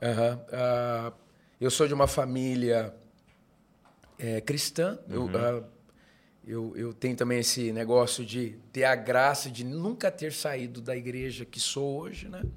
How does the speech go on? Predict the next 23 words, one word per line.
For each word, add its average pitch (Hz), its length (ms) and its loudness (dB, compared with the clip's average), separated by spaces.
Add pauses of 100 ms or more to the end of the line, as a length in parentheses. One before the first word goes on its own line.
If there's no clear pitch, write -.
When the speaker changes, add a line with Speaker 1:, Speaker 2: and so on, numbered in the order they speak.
(1040)
Speaker 1:
E 143 200 4
a 151 40 10
minha 156 120 2
família 151 320 0
é - 20 -2
uma 139 120 0
família 139 280 -2
tradicional 139 640 -2
na 165 80 0
nossa 135 280 -2
igreja 156 680 -2
e, 156 80 -4
de 147 120 -2
repente, 160 600 -2
ela 170 260 -4
entra 165 280 -6
em 165 40 -12
colapso, 160 760 -4 (200)
né? 123 160 -4
Meu 117 160 -4
pai, 123 400 6 (600)
ele 117 200 2
erra 170 480 6